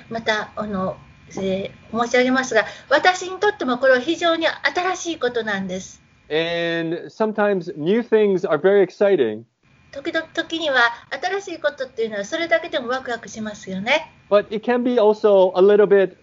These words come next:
Speaker 2: nervous, a n-, little bit, uh, sort of risk-taking. And, and if you know me, I, I don't really tend to like risks. And so I, I, I tend to not, I, I tend to be more kind of leaning against what I'm trying to do.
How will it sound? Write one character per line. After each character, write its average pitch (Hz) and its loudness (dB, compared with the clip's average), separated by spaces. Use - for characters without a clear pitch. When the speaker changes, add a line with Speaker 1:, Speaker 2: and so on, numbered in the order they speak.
Speaker 2:
nervous, 170 2
a 156 -4
n-, 175 0
little 202 4
bit, 190 2
uh, 170 -8
sort 196 -2
of 147 2
risk-taking. 185 2
And, 160 -4
and 160 -4
if 175 -4
you 190 2
know 190 4
me, 185 2
I, 165 2
I 165 2
don't 190 2
really 185 4
tend 175 -4
to 180 0
like 160 0
risks. 160 -2
And 160 -4
so 151 4
I, 175 4
I, 170 0
I 170 2
tend 202 2
to 202 6
not, 170 0
I, 156 -2
I 156 -4
tend 185 -2
to 185 2
be 180 0
more 170 2
kind 175 -2
of 147 -6
leaning 170 2
against 190 0
what 139 0
I'm 139 -2
trying 165 -6
to 135 -2
do. 120 -2